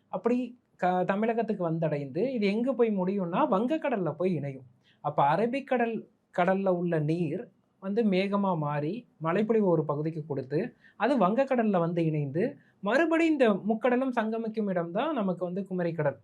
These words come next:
இந்திய பெருங்கடல். அந்த பகுதியில இது எல்லாமே இணைந்துரும். அப்படிதான் இருக்கக்கூடிய இயற்கை அமைப்பே. அதே போல கடலை பொறுத்தளவுக்கு, நமக்கு கடல்ல வந்து தேவையின்றி நிறைய கழிவுகளை கலக்குறோம்.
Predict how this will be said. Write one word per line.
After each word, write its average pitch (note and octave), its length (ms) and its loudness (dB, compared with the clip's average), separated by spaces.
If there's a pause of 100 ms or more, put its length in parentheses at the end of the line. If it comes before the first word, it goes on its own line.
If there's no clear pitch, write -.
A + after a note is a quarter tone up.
இந்திய F#3 260 2
பெருங்கடல். C3+ 420 -2 (640)
அந்த D4+ 340 2
பகுதியில B3+ 720 4
இது B3 180 2
எல்லாமே G#3+ 440 4
இணைந்துரும். E3+ 380 -2 (140)
அப்படிதான் A#3+ 520 2 (160)
இருக்கக்கூடிய G#3+ 680 2
இயற்கை G#3 460 0
அமைப்பே. D#3+ 520 -2 (560)
அதே B3 300 4
போல C#4 260 4
கடலை C#4 440 2
பொறுத்தளவுக்கு, F#3+ 920 0
நமக்கு E3+ 320 -2
கடல்ல E3+ 420 2
வந்து E3 460 -2
தேவையின்றி E3+ 680 0
நிறைய F3 380 0
கழிவுகளை E3 500 2 (320)
கலக்குறோம். C#3 520 -4